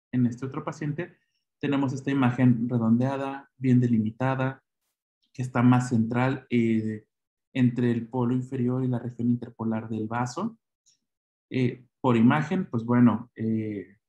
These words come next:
esto resultó ser un, este, un infarto esplénico. Si bien no es la evolu-, no es la,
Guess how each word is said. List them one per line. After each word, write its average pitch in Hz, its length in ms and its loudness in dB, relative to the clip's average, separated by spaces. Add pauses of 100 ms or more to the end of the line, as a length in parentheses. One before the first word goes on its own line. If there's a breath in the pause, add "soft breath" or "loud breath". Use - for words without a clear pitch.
(400)
esto 131 220 -4
resultó 127 420 0
ser 117 600 -2
un, 117 600 6
este, 107 640 -4 (420)
un 143 120 0
infarto 127 380 0
esplénico. 120 680 2 (340)
Si 123 200 -2
bien 135 640 2
no 135 220 2
es 135 320 -6
la 143 260 -2
evolu-, 113 480 -2
no 127 160 0
es 127 140 0
la, 139 160 -10